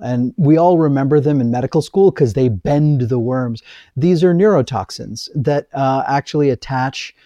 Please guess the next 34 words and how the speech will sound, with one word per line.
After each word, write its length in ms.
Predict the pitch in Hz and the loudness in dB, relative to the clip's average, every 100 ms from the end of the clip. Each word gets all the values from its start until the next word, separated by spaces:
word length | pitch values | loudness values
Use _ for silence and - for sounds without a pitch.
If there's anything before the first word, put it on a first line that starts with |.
| _ _ - | _ _ -10
to 500 | - 147 131 127 131 | -2 2 2 2 -2
the, 640 | 147 113 135 131 123 123 - _ _ _ | -4 -2 0 2 2 -2 -6 _ _ _
uh, 320 | 139 131 123 113 - 190 277 | -4 -2 -2 -4 -10 -20 -6
you 140 | 143 143 | 0 2
know, 140 | 131 | 2
the, 180 | 123 127 | 0 -2
the, 320 | 110 131 123 143 151 - | -2 -4 -4 -10 -18 -4
not, 320 | 175 190 202 160 165 | -2 0 -2 -4 -2
you 120 | 160 | 0
know, 220 | 156 143 - - - | 2 -2 -6 -14 -4
they, 260 | 147 160 | 0 2
they 200 | 160 160 | 2 2
have 160 | 190 226 | 4 4
neurotransmitters, 1080 | 160 202 240 139 - 131 120 123 113 113 107 | 6 6 6 4 0 -2 -2 -2 -2 -4 -4
these 200 | 120 107 | -4 -4
worms. 320 | 113 101 107 | -6 -4 -2
You 80 | 143 | 0
don't 180 | 160 | 0
think 240 | 117 170 139 | 0 -2 -2
of 80 | 110 | -4
it. 200 | 110 - | -4 -2
They 100 | 135 | 0
all 180 | 151 | 2
have 180 | 147 135 | 2 0
little, 360 | 131 143 143 127 _ _ _ - | 2 4 4 0 _ _ _ 2
you 120 | 180 | 4
know, 140 | 196 | 4
like, 220 | 165 147 160 | 2 2 2
little 240 | 165 156 | 2 2
worm 420 | 139 147 147 139 | 4 4 4 2
dopamine, 560 | 135 135 - 151 160 156 | 2 0 0 -2 0 0
Josh, 460 | 160 165 - - _ _ _ _ _ - | 0 -2 -6 -14 _ _ _ _ _ -2
like, 240 | 135 127 | -2 2
little, 400 | 156 160 151 139 | 4 6 6 4